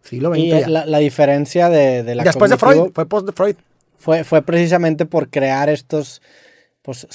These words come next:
Speaker 2: que son como, Freud armó lo de su aparato,
Speaker 1: Psicoanálisis.
Speaker 2: su, su aparato psíquico,
Speaker 1: Psíquico,
Speaker 2: que son
Speaker 1: ajá.
Speaker 2: como justificaciones cognitivas para convencer a la persona de creerse una historia. O sea, ¿esa es la diferencia de lo cognitivo-conductual a lo conductual, que es nada más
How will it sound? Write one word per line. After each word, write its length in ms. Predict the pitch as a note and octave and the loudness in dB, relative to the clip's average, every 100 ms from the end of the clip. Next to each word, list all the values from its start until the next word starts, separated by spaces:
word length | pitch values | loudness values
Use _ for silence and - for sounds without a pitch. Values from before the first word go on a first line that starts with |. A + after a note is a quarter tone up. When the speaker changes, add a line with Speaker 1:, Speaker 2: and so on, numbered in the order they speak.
| - | -10
Speaker 2:
que 100 | C3+ | -4
son 180 | D3+ C3 | -4 -4
como, 360 | C#3 B2+ A#2 _ _ _ D3 _ D3 C#3+ | -6 -6 -8 _ _ _ -20 _ -16 -12
Freud 500 | - D#3 E3 F#3+ F3+ | 2 4 4 2 -2
armó 420 | D#3+ D3 C3+ C3+ | -8 -6 -4 -2
lo 180 | C#3+ D#3 | 2 4
de 180 | D3 C3+ | 4 2
su 140 | - | -2
aparato, 140 | C#3 D#3+ D#3 | -4 0 2
Speaker 1:
Psicoanálisis. 400 | D#3 C#3 A#2 D3 | 2 -2 -6 -8
Speaker 2:
su, 60 | |
su 60 | D#3 | -6
aparato 380 | C#3 C#3 C3+ E3+ | -4 -4 -4 -4
psíquico, 200 | F#3 C#3+ | -2 -2
Speaker 1:
Psíquico, 220 | B2 E3+ | -2 -4
Speaker 2:
que 80 | D#3 | -6
son 120 | D#3 | -8
Speaker 1:
ajá. 40 | D#3 | -6
Speaker 2:
como 180 | F#3+ | -8
justificaciones 960 | F3+ F3 F#3 E3 E3+ D3 D#3+ E3 G3 - | -6 -10 -8 -10 -8 -8 -6 -6 -8 -10
cognitivas 760 | F#3 D#3 D3 C3+ D#3+ F#3+ G#3 _ - _ | -12 -8 -8 -4 0 0 -2 _ -20 _
para 260 | - D3 C#3+ _ _ _ | -4 -4 -4 _ _ _
convencer 440 | - D#3 D3 C3 C#3+ | -8 -6 -6 -6 -4
a 40 | |
la 120 | F3 E3+ | -4 -4
persona 400 | C#3 D3 E3+ E3+ - | -8 -6 -6 -8 -12
de 220 | C#3 B2 | -10 -10
creerse 420 | - C3+ C3+ B2+ | -10 -8 -8 -6
una 80 | E3+ | -6
historia. 460 | D3 D#3 E3+ G#3 E3+ | -6 -4 -4 -4 -8
O 40 | |
sea, 120 | D3+ | -6
¿esa 100 | C#3+ | -8
es 40 | F3 | -6
la 60 | |
diferencia 400 | F3 - D3 A3 | -6 -4 -6 -6
de 60 | E3 | -8
lo 80 | D#3 | -10
cognitivo-conductual 840 | C#3+ C3+ C3+ D3+ E3 D3 B2+ C#3 | -10 -12 -10 -12 -10 -12 -10 -8
a 80 | D3 | -8
lo 100 | C3+ | -10
conductual, 440 | C3+ B2+ B2+ C3 | -14 -16 -14 -14
que 80 | D3+ | -14
es 80 | C3+ | -14
nada 100 | C3+ | -12
más 180 | C3+ | -14